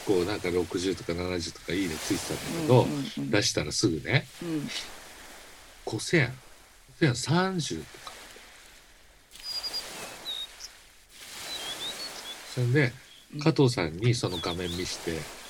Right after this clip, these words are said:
Speaker 1: 「すげえいいね少ね」って言ったら、<laughs> すごい喜んでた。
Speaker 2: <laughs> 喜んでた。悪いな。ったり揃って。
Speaker 1: で、五千円奥で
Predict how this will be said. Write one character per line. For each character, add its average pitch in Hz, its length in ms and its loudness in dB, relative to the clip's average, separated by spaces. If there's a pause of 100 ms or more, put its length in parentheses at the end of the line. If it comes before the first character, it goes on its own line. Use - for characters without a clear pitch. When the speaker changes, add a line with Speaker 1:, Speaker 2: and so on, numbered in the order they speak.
(280)
Speaker 1:
「す 98 360 0
げ 107 100 6
え - 40 6
い 101 140 2
い 92 40 -2
ね 87 140 0
少 - 260 -2
ね」 95 140 0
っ 92 40 -2
て - 200 -8 (240)
言 - 80 -2
っ - 60 2
た - 160 -10
ら、 - 40 -12 (600)
<laughs> - 800 -20
す - 160 -6
ご 87 160 2
い 82 40 4
喜 76 340 -2
ん 76 40 -6
で 76 120 -8
た。 - 60 -12 (360)
Speaker 2:
<laughs> 1077 360 6
喜 855 60 -6
ん - 20 -4
で - 140 -12
た。 - 140 4 (680)
悪 113 300 2
い 113 60 -4
な。 - 240 -6 (460)
っ - 40 -6
た - 60 -10
り - 80 -6
揃 - 280 -10
っ 107 40 -8
て。 - 220 -14 (580)
Speaker 1:
で、 - 80 2
五 - 180 8
千 123 240 8
円 95 100 -2
奥 120 260 6
で 82 280 2